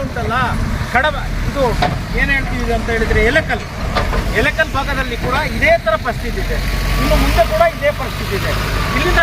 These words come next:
ಶಿವಮೊಗ್ಗ ಹೋಗುವ ದಾರಿಯಲ್ಲಿ ಇದೆ. ಈ ಹಿಂದೆ ಯಾವಾಗಲೂ ಈ ತರ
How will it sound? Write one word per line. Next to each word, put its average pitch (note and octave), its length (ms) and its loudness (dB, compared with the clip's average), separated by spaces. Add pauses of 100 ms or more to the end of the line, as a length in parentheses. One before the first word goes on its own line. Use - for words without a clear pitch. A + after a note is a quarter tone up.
ಶಿವಮೊಗ್ಗ - 380 0
ಹೋಗುವ C#4+ 240 4 (100)
ದಾರಿಯಲ್ಲಿ F#3+ 380 0 (160)
ಇದೆ. G3+ 160 -2 (420)
ಈ C4+ 40 2 (100)
ಹಿಂದೆ D4 240 0 (160)
ಯಾವಾಗಲೂ D4 580 0 (140)
ಈ C4 120 -4
ತರ C#4 100 2